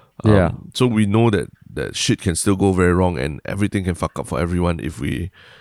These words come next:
Speaker 1: if we let our guard down that easily lah. And I'm not
Speaker 2: Yeah.
Speaker 1: coming from a, I'm not coming from a S G Secure angle. I'm coming from a,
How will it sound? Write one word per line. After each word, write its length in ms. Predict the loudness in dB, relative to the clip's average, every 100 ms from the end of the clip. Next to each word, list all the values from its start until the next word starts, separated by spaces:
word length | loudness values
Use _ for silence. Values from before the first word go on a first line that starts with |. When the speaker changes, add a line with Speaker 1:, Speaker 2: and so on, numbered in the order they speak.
| -8
Speaker 1:
if 160 | -4 -2
we 120 | 0
let 200 | 2 0
our 120 | -2
guard 240 | -2 -4 -2
down 380 | -2 -2 -8 -6
that 160 | -6
easily 340 | -4 -2 0 2
lah. 160 | 0 -4 _ -20 -20 -4
And 120 | 0
I'm 80 | 4
not 100 | 6
Speaker 2:
Yeah. 60 | 6
Speaker 1:
coming 200 | 4 0
from 180 | -2 -2
a, 300 | -2 -2 -6 _ _ _ _
I'm 100 | -2
not 100 | 0
coming 240 | 0 0 0
from 180 | 0 0
a 360 | 0 0 -2 -2
S 120 | -2
G 120 | -2
Secure 340 | -2 -4 -4
angle. 200 | -2 -2
I'm 80 | -4
coming 240 | 0 -2 0
from 160 |
a, 40 | -2